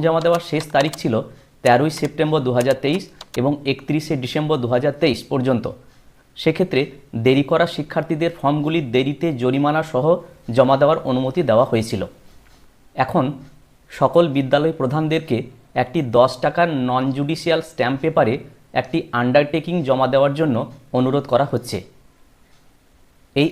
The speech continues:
আন্ডারটেকিংয়ের বয়ান এরকম। এত দ্বারা ঘোষণা করা হচ্ছে যে ক্লাস নাইন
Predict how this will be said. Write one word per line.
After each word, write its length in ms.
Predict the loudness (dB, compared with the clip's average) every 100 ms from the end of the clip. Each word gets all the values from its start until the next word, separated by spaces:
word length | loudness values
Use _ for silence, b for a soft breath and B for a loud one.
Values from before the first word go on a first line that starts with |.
| 0
আন্ডারটেকিংয়ের 720 | 0 0 -2 -4 -4 -2 -2 -4 -12 2
বয়ান 280 | 4 4 2 -4 -4 2
এরকম। 280 | 2 0 -8 -12 -20 _ _ -20 _
এত 160 | 0 2
দ্বারা 180 | 4 2 2
ঘোষণা 300 | -4 -2 -2 2
করা 140 | 2 2
হচ্ছে 240 | -4 -4 0
যে 100 | 0 0 -6 -20 -8
ক্লাস 200 | 2 2 2 -2
নাইন 200 | 0 0